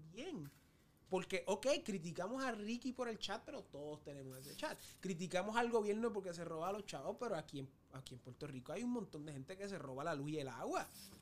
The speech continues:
Hay un montón de gente que está manejando sin licencia, sin malvete. Gente que hace trampa pa, pa llevarse los cupones.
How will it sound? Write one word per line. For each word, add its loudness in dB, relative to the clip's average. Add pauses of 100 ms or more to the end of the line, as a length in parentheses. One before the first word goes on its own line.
(300)
Hay 10
un 6
montón 6
de 8
gente 8
que 4
está 4
manejando 6
sin 4
licencia, 4
sin 2
malvete. 0 (480)
Gente 4
que 6
hace 8
trampa 6
pa, 4
pa 6
llevarse 2
los 0
cupones. -2